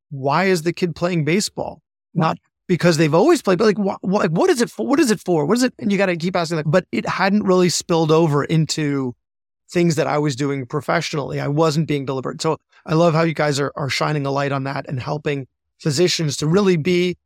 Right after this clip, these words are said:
it's consistent with the theme here at Physicians Guide to Doctoring, help physicians be the best versions of ourselves. So Arpita,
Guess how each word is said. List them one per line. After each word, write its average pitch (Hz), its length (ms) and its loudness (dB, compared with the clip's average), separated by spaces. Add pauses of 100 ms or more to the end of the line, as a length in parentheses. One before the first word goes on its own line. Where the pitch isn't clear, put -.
(160)
it's 160 100 -6
consistent 190 520 -2
with 175 140 2
the 185 80 0
theme 214 280 -2
here 208 300 2
at 180 220 0 (200)
Physicians 190 340 -4
Guide 196 140 -2
to 180 60 -8
Doctoring, 196 340 -4 (320)
help 190 240 0
physicians 165 500 0
be 165 120 -2
the 147 100 -2
best 143 240 -4
versions 139 400 -4
of 135 100 -6
ourselves. - 460 -10 (500)
So - 300 0 (120)
Arpita, 175 420 0